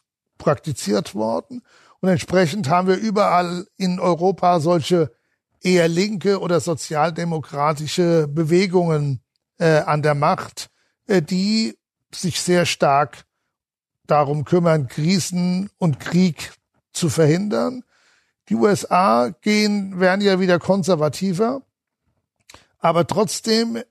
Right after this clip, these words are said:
übernehmen sie jetzt Verantwortung für die Weltwirtschaft in der Meinung, wenn sie Verantwortung für die Weltwirtschaft übernehmen, gibt's keine Weltwirtschaftskrise mehr und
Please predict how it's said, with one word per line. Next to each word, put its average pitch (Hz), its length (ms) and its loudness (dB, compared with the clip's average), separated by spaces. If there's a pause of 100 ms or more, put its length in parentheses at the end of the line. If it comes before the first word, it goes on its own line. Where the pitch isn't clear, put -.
übernehmen 185 540 2
sie 185 160 -4
jetzt 196 220 0
Verantwortung 180 680 0
für 170 140 -4
die 160 160 -2
Weltwirtschaft 160 1040 -2 (760)
in 185 120 0
der 160 120 4
Meinung, 170 400 2
wenn 170 160 2
sie 185 220 -2
Verantwortung 175 680 0
für 160 120 -4
die 151 140 0
Weltwirtschaft 156 960 -2
übernehmen, 170 580 2
gibt's 175 260 -4
keine 160 280 2
Weltwirtschaftskrise 170 1040 -2
mehr 165 420 0 (460)
und 185 580 0